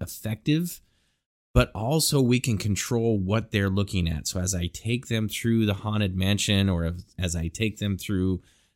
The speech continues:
the Little Mermaid story, I can turn their ride vehicle to have them face the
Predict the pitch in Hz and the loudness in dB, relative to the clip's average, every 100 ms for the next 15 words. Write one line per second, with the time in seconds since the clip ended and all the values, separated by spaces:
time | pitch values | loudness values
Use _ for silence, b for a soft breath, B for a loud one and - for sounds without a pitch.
0 | - 90 95 104 101 98 101 101 95 - | -4 2 4 6 6 6 4 4 0 -2
1 | 113 120 123 123 - _ _ - 110 127 | -2 0 0 -2 -8 _ _ 0 2 6
2 | 117 98 - 123 131 135 135 120 110 107 | 4 4 2 2 6 6 6 4 4 2
3 | 104 110 98 104 107 95 98 110 90 - | 0 0 0 2 2 4 6 8 6 2
4 | 85 78 90 107 _ _ _ _ _ - | 0 2 0 -2 _ _ _ _ _ -4
5 | - 92 98 95 95 87 85 - 135 131 | -2 -2 -2 -2 0 0 -2 -4 0 2
6 | 90 95 - - - - _ _ _ _ | 4 4 4 4 4 0 _ _ _ _
7 | _ - 98 | _ -2 -2